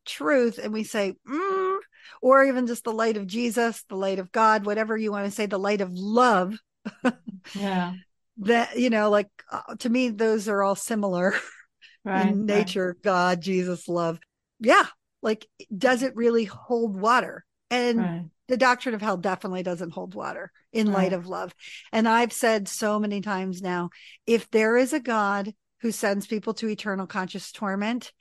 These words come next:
Speaker 1: I'd rather go. I'd rather, I'd rather not be with that God. Like,
Speaker 2: Right.
Speaker 1: no,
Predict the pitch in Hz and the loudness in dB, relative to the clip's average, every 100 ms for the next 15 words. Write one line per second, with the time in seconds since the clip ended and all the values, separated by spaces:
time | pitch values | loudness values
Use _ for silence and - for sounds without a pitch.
0 | _ _ _ _ 196 185 185 175 185 185 | _ _ _ _ -4 -2 -2 -2 -4 -4
1 | 180 180 - 226 196 240 233 254 220 214 | -4 -6 -2 -2 2 4 4 4 0 -6
2 | _ 214 - 220 202 233 226 202 202 202 | _ -16 -6 -4 0 2 2 2 2 2
3 | 196 180 160 - 156 - - - _ _ | 0 -2 -4 -8 -14 -14 -16 -16 _ _
4 | - 226 202 190 185 196 | -2 0 2 0 -2 -4